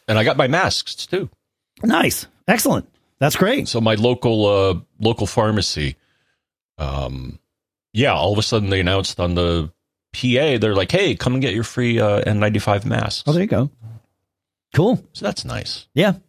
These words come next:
Speaker 2: I
Speaker 1: So
Speaker 2: found when I was teaching that class, I, 'cause I had to figure out how to be, like, in front of a group of people and talking for ninety minutes with a mask on, 'cause that was the, you know, the policy, uh, in the classroom.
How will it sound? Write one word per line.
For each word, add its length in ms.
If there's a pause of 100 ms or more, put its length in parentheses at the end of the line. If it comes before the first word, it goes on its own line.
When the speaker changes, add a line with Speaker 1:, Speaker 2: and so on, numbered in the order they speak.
(300)
Speaker 2:
I 80
Speaker 1:
So 60
Speaker 2:
found 160
when 100
I 40
was 120
teaching 320
that 160
class, 340
I, 100
'cause 140
I 80
had 160
to 60
figure 260
out 240
how 200
to 80
be, 240
like, 300 (380)
in 140
front 300
of 80
a 40
group 240
of 120
people 520
and 240
talking 460
for 160
ninety 380
minutes 480 (400)
with 140
a 40
mask 340
on, 280
'cause 160
that 180
was 200
the, 280
you 160
know, 100
the 80
policy, 460 (160)
uh, 300 (120)
in 120
the 80
classroom. 440